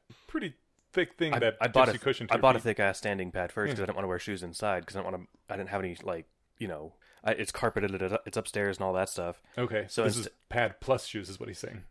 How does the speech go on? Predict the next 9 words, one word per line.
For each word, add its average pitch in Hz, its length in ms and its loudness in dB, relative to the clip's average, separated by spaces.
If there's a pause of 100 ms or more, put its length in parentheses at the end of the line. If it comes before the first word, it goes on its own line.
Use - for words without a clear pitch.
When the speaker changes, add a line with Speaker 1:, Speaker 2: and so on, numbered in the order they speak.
(240)
Speaker 2:
Uh, 127 240 2
I 131 80 6
don't 160 100 4
know 123 80 4
what 104 100 -2
he 104 120 -10
had, 82 400 -8 (280)
but, 92 320 0 (360)
uh, 87 440 -6